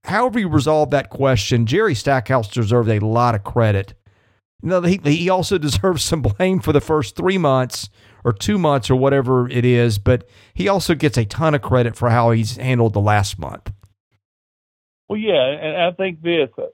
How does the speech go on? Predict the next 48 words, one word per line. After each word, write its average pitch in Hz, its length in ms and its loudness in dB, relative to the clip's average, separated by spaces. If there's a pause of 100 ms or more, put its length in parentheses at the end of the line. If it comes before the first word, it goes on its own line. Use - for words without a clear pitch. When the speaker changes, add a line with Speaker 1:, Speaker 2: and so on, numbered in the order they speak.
Speaker 2:
you 151 100 -8
know, 143 160 -2
we 147 100 -2
talked 160 320 -2
about 139 260 2
it, 127 200 -4
I 123 100 -4
think, 143 160 -4
on 139 60 -4
the 120 80 -2
last 120 260 0 (100)
podcast. 117 540 0 (880)
It 151 180 0
can 147 140 2
be 151 140 2
both, 135 400 0 (160)
and 131 100 -4
it 143 140 -2
is 180 160 0
both. 104 400 -4 (560)
The, 131 360 0
uh, 127 120 -2
the, 120 340 -2
uh, 107 260 -4 (840)
poor 175 220 0 (120)
showing 147 300 -2
in 131 120 -8
non-conference, 123 800 -4 (800)
which 123 220 -4
we've, 117 240 -12 (260)
it's, 110 360 -4
it's 120 220 0
kind 127 200 0
of 127 80 0
been 127 140 2
a 120 80 -2 (240)
pattern 113 760 -2
that 107 180 -8 (340)
he 123 160 -6
looked 120 340 -2
at 110 140 -6
those 117 300 2
as 107 120 -2
exhibition 113 680 0
games, 104 360 0
so 107 120 2
to 104 120 -4
speak. 104 400 -4